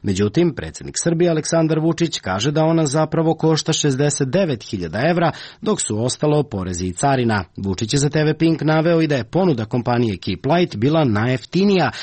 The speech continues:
jer su ostala dva ponuđača za osnovnu cenu tražila osamdeset jednu, odnosno sedamdeset pet hiljada evra. Za predsjednika Srbije jelka i novogodišnji ukrasi, postavljeni još u oktobru,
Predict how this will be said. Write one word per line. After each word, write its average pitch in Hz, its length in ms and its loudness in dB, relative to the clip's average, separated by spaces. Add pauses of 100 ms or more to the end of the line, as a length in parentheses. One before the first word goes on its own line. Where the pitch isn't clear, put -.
(220)
jer 185 160 0
su - 200 -4
ostala 165 320 -2
dva 160 300 0
ponuđača 160 600 0
za 107 240 -2
osnovnu 160 480 2
cenu 160 360 2
tražila 151 500 2 (240)
osamdeset 113 640 -2
jednu, 160 340 2
odnosno 143 360 -2
sedamdeset 120 680 -4
pet 127 240 2 (140)
hiljada 82 340 -2 (260)
evra. 110 260 0 (140)
Za 90 200 -8
predsjednika 101 520 -2
Srbije 160 480 2
jelka 156 240 2
i 165 80 2
novogodišnji 151 600 2
ukrasi, 160 400 0 (320)
postavljeni 95 520 -4
još 90 220 -2
u 98 60 0 (100)
oktobru, 147 380 0